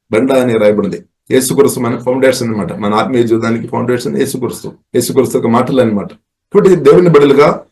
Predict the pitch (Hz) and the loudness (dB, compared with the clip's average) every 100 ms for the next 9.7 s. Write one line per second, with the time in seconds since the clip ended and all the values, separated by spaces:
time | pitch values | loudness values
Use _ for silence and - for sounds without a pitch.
0 | _ _ _ - 131 127 127 123 123 139 | _ _ _ 0 2 6 6 4 2 0
1 | 135 120 120 139 208 - _ _ _ _ | -2 -2 0 2 0 -6 _ _ _ _
2 | _ - 131 127 139 139 131 120 110 107 | _ -2 2 2 4 2 2 -2 -4 -4
3 | 113 90 104 98 95 - _ _ _ _ | -4 -6 -6 -6 -6 -10 _ _ _ _
4 | - 127 147 170 156 139 135 127 135 123 | 2 4 4 2 2 2 2 2 2 2
5 | 123 127 120 117 131 - - _ _ _ | 0 0 -2 -2 -2 -4 -12 _ _ _
6 | 151 175 165 165 160 147 147 135 143 147 | -2 0 2 4 4 2 0 -2 -4 -2
7 | 143 - - - - _ _ _ _ _ | -2 0 0 -2 -8 _ _ _ _ _
8 | - 147 143 151 175 180 170 135 151 156 | -10 -6 0 2 4 2 2 -2 -4 -4
9 | 165 156 151 147 180 - | -4 -4 -4 -4 -4 -4